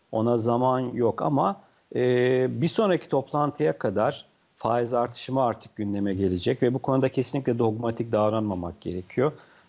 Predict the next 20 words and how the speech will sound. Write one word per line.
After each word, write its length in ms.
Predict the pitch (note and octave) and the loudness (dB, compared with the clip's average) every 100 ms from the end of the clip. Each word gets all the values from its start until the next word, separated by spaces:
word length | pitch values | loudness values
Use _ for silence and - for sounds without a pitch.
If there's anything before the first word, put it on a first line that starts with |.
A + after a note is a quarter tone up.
| - | -4
E, 80 | A2 | 0
mesela 380 | A2+ - B2+ A#2+ | 2 4 2 2
Rusya 560 | D3 - - G#2+ E3+ | 0 -2 0 2 2
kendi 320 | D3 C3 B2+ | -2 -2 -2
faizini 480 | B2 A#2+ A2+ A2+ C3+ | 0 0 2 0 -2
dokuz 340 | B2 - A#2+ A2 | -2 -2 -4 -4
buçuktan 400 | - - C#3 C3+ | -8 -2 0 2
hemen 220 | G2+ B2 | 2 2
yirmiye 460 | D3 D#3 D#3 D#3+ | 4 4 4 4
çıkarttı. 600 | D3+ - - F2 - - - _ _ _ _ _ - | 2 -4 -2 -2 -4 -14 -16 _ _ _ _ _ -4
E, 840 | F#2+ F2+ F2+ F#2 F#2 - - - - | 0 2 2 2 2 2 2 2 0
o 260 | - G#2+ | 2 2
gelişmeler 680 | G2 G#2+ G#2 - G#2 G2+ F#2+ | 2 2 2 2 0 0 0
karşısında. 540 | F#2 F#2+ - F#2+ - - - - | -2 -2 -2 0 -2 -4 -10 -6
E, 120 | A#2+ A#2 | -4 -2
Türkiye'nin 520 | D3+ - D3+ D3 D3 | -2 0 2 4 4
de 200 | C#3+ - _ _ - _ | 4 2 _ _ -20 _
faiz 380 | - B2+ D3+ - | -2 0 0 -2
politikanız 680 | D3 C#3 - C#3 B2+ A#2 | -4 -4 -6 -2 -2 0
eğer 480 | B2+ B2 A2 - - | 0 2 2 0 -8